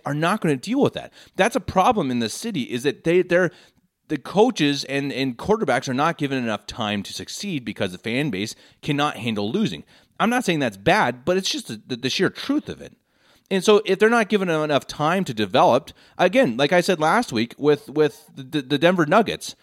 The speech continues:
they gave Michael Malone time to develop his scheme. They gave him time to make the team realize what his vision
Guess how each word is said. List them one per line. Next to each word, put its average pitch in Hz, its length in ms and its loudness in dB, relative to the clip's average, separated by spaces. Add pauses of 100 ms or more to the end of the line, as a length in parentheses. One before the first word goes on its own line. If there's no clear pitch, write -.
(320)
they 190 240 2
gave 185 580 -2
Michael 165 360 0
Malone 165 440 2
time 175 800 -2
to 143 100 -6
develop 151 420 0
his 214 260 0
scheme. 190 500 -4 (380)
They 143 80 0
gave 180 280 -6
him 190 140 -2
time 170 460 -2 (180)
to 175 140 -4
make 180 440 -6
the 151 120 -6
team 190 420 -2
realize 143 460 2
what 147 140 0
his 254 640 0 (240)
vision 147 680 2